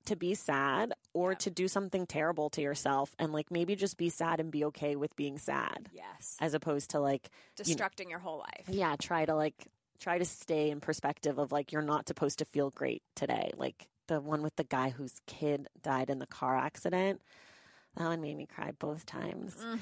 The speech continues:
Speaker 1: But it's like, she basically says, like, I'm really sorry for you, and this is really shitty, and, like, I hope that you're gonna be able to find forgiveness and acceptance, and, like, you don't have to. And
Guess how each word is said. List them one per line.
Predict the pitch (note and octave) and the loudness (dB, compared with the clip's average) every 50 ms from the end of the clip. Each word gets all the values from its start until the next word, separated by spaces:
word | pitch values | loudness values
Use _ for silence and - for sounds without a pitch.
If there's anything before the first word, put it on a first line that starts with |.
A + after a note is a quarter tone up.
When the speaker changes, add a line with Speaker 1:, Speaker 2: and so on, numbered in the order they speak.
| - - - - - - | -8 -10 -12 -12 -10 -4
Speaker 1:
But | - F#3 | -2 -2
it's | F3+ F3 - - | -2 -2 0 0
like, | F3 E3 D#3 - | 0 0 0 -2
she | - - - - G3+ F#3+ | -4 -4 0 0 0 0
basically | F3 - F#3 F#3 F3+ - F#3+ - - F3+ E3+ | 2 2 0 0 2 0 -2 0 2 0 2
says, | - - E3+ F3+ F#3 E3 | 2 2 2 4 2 2
like, | D3 C#3+ - | 2 -2 -2
I'm | - C3 C#3+ D3 | -2 -4 -2 2
really | D#3 E3 E3+ | 2 2 2
sorry | D3+ - - C#3+ D3 F3+ G#3 G#3 F#3 | 2 0 2 2 4 4 2 2 0
for | - - D3 | -2 -2 0
you, | D3 D3 C#3+ C#3 C#3 C#3 C#3+ - _ | 0 2 2 4 4 4 2 0 _
and | - D3 D3+ D3+ | -4 -4 -2 -2
this | D3 C#3+ - | -2 -2 -2
is | D#3+ D#3 D3 | -4 -4 -4
really | C#3+ D3 D3+ D#3+ E3 D#3+ | 0 0 2 2 2 0
shitty, | D#3 - - - D#3+ F3+ F3+ F3 D3 C#3+ C#3 C3 - _ - | 0 -2 -4 0 0 2 2 2 2 2 0 -2 -2 _ -4
and, | D3 C#3+ C#3 | -4 -2 0
like, | C#3 C3+ C3+ C3+ - - - - - _ _ _ _ _ _ _ _ _ _ - - | 0 0 0 0 -2 -6 -20 -20 -20 _ _ _ _ _ _ _ _ _ _ -2 0
I | D3+ | 0
hope | D#3 C#3 D#3 E3 - - | 0 2 0 -2 0 0
that | - F3 | -2 0
you're | - E3 D#3 | 0 0 0
gonna | D#3 D#3 D3+ | 0 0 2
be | D3 D3 | 2 0
able | D3+ - D3 D3 | 0 0 0 0
to | D3 | 0
find | D3 - C#3 C#3 C#3 C#3+ - | 0 0 0 0 0 -2 -2
forgiveness | D3+ C3+ - D3 C#3 D3+ C#3+ C#3 - - | -2 0 0 0 0 0 -4 -6 -6 -6
and | - C#3+ | -6 -6
acceptance, | C3+ - - - D3+ D3 _ - - D3 C#3 C#3 C3+ D3+ - - _ - | -6 -4 -2 -2 -2 -2 _ -2 -2 -2 -2 -2 -4 -8 -12 -12 _ -6
and, | C#3 C3+ C3+ | -4 -2 -2
like, | C3+ C3+ - | -4 -4 -2
you | - D3 | -2 0
don't | D3+ E3 E3 D3+ | 2 2 2 0
have | C3+ C#3+ C#3+ D#3+ E3+ - - | 0 0 0 0 0 -2 -4
to. | - C#3+ C3+ C3+ C#3 C#3 - _ - | -2 0 2 2 2 0 -2 _ -2
And | C#3+ C3+ C3+ C#3 C3+ - | -2 -2 -2 -4 -8 -10